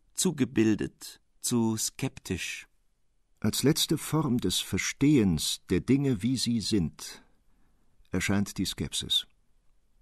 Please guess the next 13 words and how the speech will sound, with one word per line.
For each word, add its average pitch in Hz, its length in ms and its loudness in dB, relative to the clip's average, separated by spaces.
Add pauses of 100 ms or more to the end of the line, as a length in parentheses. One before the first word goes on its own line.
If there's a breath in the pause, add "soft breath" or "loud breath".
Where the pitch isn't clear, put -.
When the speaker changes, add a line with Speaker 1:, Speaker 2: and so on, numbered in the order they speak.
(360)
Speaker 2:
Der 85 80 0
gründliche 131 480 2
Zweifel 98 720 2
an 82 160 0
Sinn 135 280 6
und 95 260 -2
Wert 113 360 4
des - 260 0
theoretischen 101 760 2
Nachdenkens, 80 800 -4 (1200 soft breath)
an 82 120 -6
dessen 101 260 2
Fähigkeit, 98 720 4